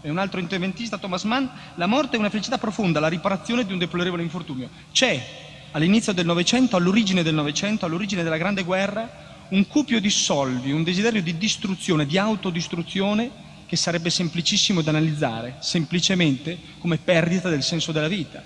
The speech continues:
come perdita delle radici cristiane, come perdita de-, del, dell'idea di, di costruire, di, di amare, di, di, di, di, di realizzare un'idea buona e non solamente di cancellare un presente che appare negativo.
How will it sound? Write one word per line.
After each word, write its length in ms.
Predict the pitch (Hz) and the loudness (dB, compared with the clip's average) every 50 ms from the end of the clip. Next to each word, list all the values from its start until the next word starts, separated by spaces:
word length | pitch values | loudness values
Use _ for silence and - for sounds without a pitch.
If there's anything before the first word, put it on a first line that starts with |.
| - - - | -18 -18 -10
come 180 | - - 160 156 | -4 0 0 0
perdita 520 | - - 190 180 180 170 180 196 - 202 | 2 2 2 2 2 2 0 -2 -2 -2
delle 180 | 170 156 160 151 | -2 -2 0 0
radici 340 | 147 151 160 185 165 - 165 | 0 0 -2 -2 -2 -4 -4
cristiane, 680 | - 170 151 - - 208 220 226 190 143 120 113 - - - - - - - - | -4 -2 -4 -4 0 2 2 2 2 2 0 -2 -4 -8 -14 -16 -18 -18 -14 -8
come 160 | - 165 160 | -6 -6 -4
perdita 460 | 143 - 226 240 254 233 185 190 165 - - - - - - | -2 0 2 4 4 4 4 2 0 0 -4 -14 -14 -14 -10
de-, 240 | - 156 196 180 180 | -6 -6 -6 -4 -4
del, 220 | 165 196 190 180 - 185 127 - - - | -4 -4 -4 -4 -4 -6 -10 -10 -12 -8
dell'idea 560 | 185 160 180 196 196 180 160 233 254 254 233 | -2 0 2 2 2 4 4 4 6 6 4
di, 220 | 180 180 175 156 156 160 - | 2 0 -2 -2 -4 -8 -8
di 120 | 165 156 | -8 -4
costruire, 800 | - 214 190 - - 208 220 254 285 277 233 185 139 139 127 117 117 - - - - - - - | -2 -2 -2 0 2 4 6 6 8 8 6 6 4 2 0 -2 -6 -12 -16 -18 -18 -18 -18 -14
di, 180 | - 151 180 175 | -12 -12 -10 -6
di 140 | 151 180 | -2 -2
amare, 580 | 190 185 202 240 262 233 185 151 143 139 127 120 - 151 - - - - | 0 2 2 2 4 4 4 4 2 0 -2 -4 -8 -12 -14 -14 -16 -12
di, 180 | - 151 202 196 | -8 -8 -8 -6
di, 160 | - 185 185 - | -8 -10 -10 -10
di, 140 | 175 180 170 | -10 -10 -8
di, 200 | 165 175 170 165 - - - - | -8 -10 -10 -12 -14 -20 -18 -10
di 140 | - 156 202 | -4 -2 0
realizzare 840 | 208 214 196 202 208 175 160 208 277 311 254 202 175 165 165 151 143 147 - - - - - - - - | 2 4 4 4 4 2 4 4 4 6 6 6 6 6 4 4 2 0 -6 -10 -12 -14 -16 -16 -16 -8
un'idea 480 | - 190 196 208 202 180 233 240 208 180 | -2 2 4 4 6 6 6 6 6 6
buona 600 | 165 190 226 226 233 247 254 247 254 262 277 277 | 6 6 6 8 8 8 8 8 8 6 4 4
e 100 | - 208 | 4 4
non 200 | 196 214 226 226 | 6 6 6 4
solamente 800 | 214 - - 208 196 190 196 214 220 220 220 - - 226 233 233 226 - - - | 4 2 2 2 2 4 4 4 6 4 4 4 2 2 0 0 -2 -6 -10 -4
di 120 | 160 170 - | -4 -4 0
cancellare 840 | - 226 220 220 202 - - 226 214 208 208 220 233 240 240 220 | 2 2 4 4 4 4 4 2 4 4 4 4 4 4 4 4
un 160 | 208 202 202 | 4 2 2
presente 560 | 175 185 196 190 160 175 196 202 202 190 196 180 | 2 2 0 2 2 4 4 4 4 2 0 -2
che 100 | - 170 | -2 -2
appare 280 | 151 - 170 160 165 | -2 0 0 2 2
negativo. 680 | 165 160 151 156 151 - 160 143 127 120 131 - - | 2 2 0 -2 -2 -2 -4 -6 -6 -8 -10 -14 -16